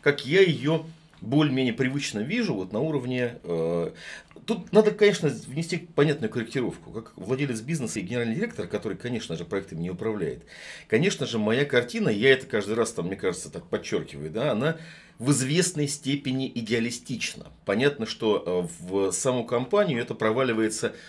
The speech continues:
с точностью до представления конкретных людей, начальников производств, там, да, у них немножко другие вся вещи. И для меня это было, с одной стороны, м, э,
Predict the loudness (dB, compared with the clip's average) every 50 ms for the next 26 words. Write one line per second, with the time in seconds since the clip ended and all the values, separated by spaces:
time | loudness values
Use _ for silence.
0 | -20 -20 -20 -8 -8 -4 2 4 4 4 4 2 -4 -6 -6 -6 -4 -4 -4 -4
1 | -4 -6 -6 -4 -2 0 0 0 0 -4 -4 -4 -6 -6 -6 -8 -6 -6 -8 -6
2 | -6 -10 -10 -6 -6 -6 -6 -4 -2 -2 0 0 0 0 -2 -2 -2 -4 -4 -2
3 | -2 -2 -2 -4 -6 -8 -12 -14 -10 -8 -6 -6 -4 -4 -4 -2 0 0 0 -2
4 | -4 -8 -6 -6 -4 -2 0 -2 0 0 0 -2 -4 -4 -8 -8 -6 -8 -6 -6
5 | -6 -4 -4 -4 -4 -4 -4 -6 -8 -8 -10 -10 -12 -14 -14 -14 -16 -18 -18 -16
6 | -14 -14 -14 -14 -16 -18 -20 -20 -10 _ -4 -2 0 2 2 2 6 8 6 6
7 | 6 4 0 0 2 4 4 4 4 4 2 0 0 0 -2 -2 -2 0 0 0
8 | 2 2 2 2 2 2 0 -2 -4 -8 -10 -8 -6 -6 -6 -6 -6 -8 -4 -2
9 | -2 0 0 2 2 2 4 4 4 4